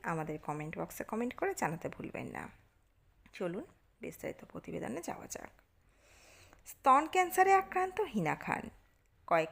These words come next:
মাস আগেও সব ঠিকঠাকই ছিল। প্রস্তুতি নিচ্ছিলেন নিজের ওয়েব সিরিজ রাবচিকি রিতার জন্য। এক আইনজীবীর চরিত্রে অভিনয় করার কথা ছিল হিনার, কিন্তু আকস্মিক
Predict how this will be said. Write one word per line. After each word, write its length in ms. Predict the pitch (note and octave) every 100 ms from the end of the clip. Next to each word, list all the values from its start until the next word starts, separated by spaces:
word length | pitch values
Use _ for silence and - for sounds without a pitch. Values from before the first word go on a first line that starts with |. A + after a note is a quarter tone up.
| -
মাস 260 | D#3 - -
আগেও 380 | - F3+ G3+ D4
সব 240 | - - G#3+ -
ঠিকঠাকই 560 | - F3 - B3+ B3+ G4
ছিল। 240 | - - A#3+ _ _ _ _ - - - - - -
প্রস্তুতি 380 | D4+ D#4+ G4 F#4+
নিচ্ছিলেন 540 | F#4 - F4+ G4 G4
নিজের 240 | C#4 - -
ওয়েব 220 | - A3 A#3+
সিরিজ 380 | - D#4 E4 -
রাবচিকি 580 | B3 D#3+ D#3+ - F3 F#3
রিতার 380 | F#3 F#3 D4 F4
জন্য। 580 | G#3+ D3 - - - B3+ _ _ _ _ _
এক 260 | F#3 - -
আইনজীবীর 560 | F3 E3+ E3 D#3+ D#3+ D#3+ -
চরিত্রে 500 | G3 G#3 - D4+ D#4+
অভিনয় 380 | E3+ D3+ D3+ D3
করার 280 | - D3+ D3 -
কথা 260 | D3+ -
ছিল 260 | G3+ D4 F4 -
হিনার, 320 | E3 D3 - - - _ _ _ - - - - -
কিন্তু 200 | D#4 D#4
আকস্মিক 600 | - C#4+ - F4+ - G4